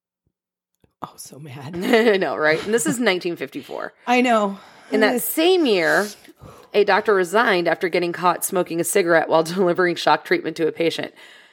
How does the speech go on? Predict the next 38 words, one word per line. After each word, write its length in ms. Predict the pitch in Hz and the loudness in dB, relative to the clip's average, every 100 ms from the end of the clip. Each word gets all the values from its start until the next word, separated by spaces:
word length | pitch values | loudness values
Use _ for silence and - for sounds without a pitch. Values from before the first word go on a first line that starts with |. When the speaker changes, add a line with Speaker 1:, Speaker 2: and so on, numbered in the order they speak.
| - - | -20 0
Speaker 2:
It 120 | 196 | 2
doesn't 280 | 190 185 170 | 4 0 0
say 140 | 190 | 2
whether 240 | 175 165 160 | 2 2 2
he 100 | 170 | 2
lit 220 | 165 170 | 2 0
the 80 | 165 | -2
cigarette 540 | - 160 156 156 143 | 0 2 4 2 2
off 260 | 143 151 - | 2 0 0
the, 380 | 156 131 123 120 | 0 2 2 0
like 420 | 147 110 - - _ _ _ _ _ _ | -2 -2 -6 -14 _ _ _ _ _ _
Speaker 1:
That's 580 | 240 220 262 254 - - _ - | -14 -6 -2 -2 -6 -20 _ -4
Speaker 2:
Yeah. 280 | 165 - - - | -2 -2 -8 -2
Speaker 1:
I'm, 340 | 247 240 226 - _ _ _ _ _ 254 | 0 0 -2 -10 _ _ _ _ _ -6
mm. 200 | 240 214 | -2 2
Speaker 2:
Nurses 520 | 214 226 240 233 220 | 4 4 4 2 2
at 100 | 214 | 2
the 60 | 208 | 2
time 320 | 202 175 180 | 2 2 0
referred 300 | 175 180 170 | 0 0 0
to 80 | 170 | -2
shock 260 | 175 165 | 0 -2
treatment 380 | - 170 151 170 | -2 -4 -2 -2
as 120 | 156 - | -4 -6
being 320 | - 175 165 160 | -2 0 0 -2
put 180 | 196 | 0
on 120 | 175 160 | 0 0
the 60 | |
Bunurong, 680 | 151 151 170 196 208 233 262 269 _ _ _ _ _ _ _ _ | 0 2 2 4 2 0 -4 -10 _ _ _ _ _ _ _ _
which 260 | 196 190 185 | 0 0 0
is 140 | 175 | -2
a 320 | 143 175 165 | 0 2 0
now 420 | 170 170 170 170 | -2 0 2 2
closed 440 | 190 208 190 180 - | 2 0 0 0 -2
power 260 | 180 165 | 2 2
station 540 | 180 185 180 - 208 214 | 0 -2 -4 0 0 0
at 500 | - 165 156 151 - | -2 0 2 0 -2
Martaville. 680 | 160 160 175 196 208 233 | 0 0 0 2 0 0